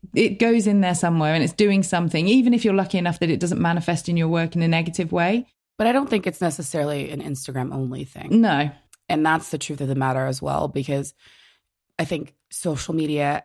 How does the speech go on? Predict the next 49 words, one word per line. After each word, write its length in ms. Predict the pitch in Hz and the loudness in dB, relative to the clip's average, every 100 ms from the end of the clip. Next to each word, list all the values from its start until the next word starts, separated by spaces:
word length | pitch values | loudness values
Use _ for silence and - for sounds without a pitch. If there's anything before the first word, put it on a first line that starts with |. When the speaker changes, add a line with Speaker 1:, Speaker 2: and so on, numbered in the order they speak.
| - | -6
Speaker 2:
as 340 | 151 156 156 | -2 0 0
this 240 | 151 139 - | -4 -6 -8
kind 300 | - 160 147 | -6 -4 -4
of 340 | 143 131 - _ _ | -6 -8 -16 _ _
moment 440 | 170 175 175 165 156 | 2 4 6 4 0
of 120 | 156 | -2
shift 400 | - 165 151 - | -4 -2 -4 -2
and 120 | 151 | -2
change 360 | 143 151 147 143 | 0 0 2 2
in 100 | 139 | 0
modernity, 760 | 135 156 165 156 143 135 131 _ _ _ | 0 2 2 2 0 0 -2 _ _ _
it's 180 | 180 151 | -4 0
easy 180 | 175 160 | 2 4
to 80 | 151 | 2
point 240 | - 156 143 | 0 -4 -4
the 60 | |
finger 380 | - 139 139 156 | -4 -2 0 2
at 180 | 180 214 | 2 2
it 140 | 202 | 0
because 360 | 160 151 135 135 | -2 -2 -2 -2
everything 380 | 127 143 151 156 | -6 -6 -6 -8
is 100 | 160 | -8
so 140 | 190 | -8
fast 440 | - 208 170 143 | 2 2 2 0
and 80 | 175 | 2
Speaker 1:
Mm-hmm. 100 | 170 | 2
Speaker 2:
everything 200 | 165 170 | 4 2
is 100 | 185 | 0
so 100 | 208 | -4
different 400 | 196 226 202 190 | -4 -4 -2 -4
and 60 | - | -2
all 100 | 196 | -2
these. 120 | 190 - - - | -4 -8 -20 -8
But 160 | 262 254 | -6 0
in 140 | 226 | 0
truth, 500 | - - 262 214 - _ - _ _ _ | 0 0 0 0 -4 _ -20 _ _ _
there's 240 | 190 180 170 | -2 -2 -2
so 280 | - 247 | -2 2
many 240 | 220 202 190 | 4 4 4
ways 340 | 175 170 165 | 4 2 0
in 120 | 160 156 | -2 -2
which 240 | 151 - - | -4 -6 -2
artists 400 | 156 156 151 - | 0 0 -2 -6
especially 520 | 139 156 147 - 90 | -6 -6 -6 -4 -2
are 80 | 90 | -2
impressionable 720 | 147 - 175 160 170 151 143 | -2 -4 -6 -4 -4 -2 -4
by 200 | 139 139 | -2 -4
their 140 | 143 139 | -4 -4
environments, 840 | 135 147 170 160 170 185 - - | -4 -2 0 -2 -4 -8 -12 -18